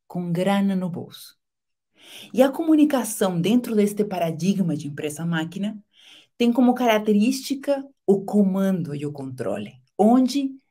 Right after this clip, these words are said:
manda quem pode e obedece quem tem juízo, onde sempre há alguém de olho para ver se você cometeu algum erro, e onde é preciso seguir regras.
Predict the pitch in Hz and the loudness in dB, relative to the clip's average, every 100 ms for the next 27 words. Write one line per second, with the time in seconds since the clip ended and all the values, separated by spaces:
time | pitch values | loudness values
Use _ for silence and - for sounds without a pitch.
0 | _ 170 180 220 233 214 214 175 156 - | _ 2 4 6 4 2 2 0 0 2
1 | 226 254 254 269 269 175 175 175 175 175 | 4 6 4 -2 -4 -2 0 2 2 4
2 | 202 202 202 185 175 180 170 135 - - | 2 0 -6 -6 -8 -8 -8 -10 -10 -18
3 | _ _ _ - - - 240 214 214 - | _ _ _ -20 -14 2 2 2 -2 -2
4 | 320 320 320 302 294 220 240 240 208 247 | -2 -2 -2 -2 -2 -2 2 2 4 4
5 | 233 220 220 208 214 208 170 151 147 175 | 4 4 4 6 4 4 0 -6 -8 -6
6 | 165 156 185 220 220 - 208 180 - 233 | -6 -4 -4 -4 -6 -8 -6 -8 -8 -6
7 | 233 233 208 202 196 208 208 185 175 185 | -4 0 0 0 0 0 -2 -8 -8 -6
8 | 175 160 - - _ _ _ _ _ _ | -6 -6 -10 -20 _ _ _ _ _ _
9 | _ - 175 180 170 196 208 254 254 - | _ -2 0 0 2 2 2 2 0 -2
10 | - 175 170 - 165 - - 170 175 190 | -8 -6 -6 -6 -12 -16 -12 -8 -2 -2
11 | 175 156 147 147 - - | 0 -2 -4 -10 -16 -20